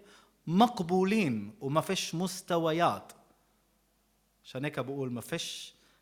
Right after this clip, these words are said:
عبد ولا حر ولا امرأة ولا رجل، فنحن في المسيح مقبولين، ومش بس مقبولين، مبررين، ومش بس مبررين. فبقول: "الله لم يشفق على ابنه،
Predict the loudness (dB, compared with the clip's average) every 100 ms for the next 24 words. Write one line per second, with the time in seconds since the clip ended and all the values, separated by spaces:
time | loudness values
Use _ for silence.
0 | -8 -2 -2 -4 -14 -8 -8 -8 -6 -4
1 | -4 -10 -18 -16 -14 -12 -12 -10 -8 -8
2 | -10 -12 -8 -6 -4 -2 -4 -8 -20 -20
3 | -14 -6 -6 -4 -4 -2 0 2 2 2
4 | -4 -4 -4 -4 -2 -2 0 0 -2 -4
5 | -10 -20 _ _ -10 -6 -2 -2 -2 -2
6 | -2 0 0 0 0 2 2 2 2 2
7 | 2 2 2 0 -2 -4 -4 -2 -2 0
8 | -2 -2 -4 -4 -8 -14 _ _ _ _
9 | _ _ -4 -4 0 2 4 2 -6 -12
10 | -8 2 2 2 2 0 0 -2 -4 -6
11 | -2 -2 -2 -2 -2 0 0 -4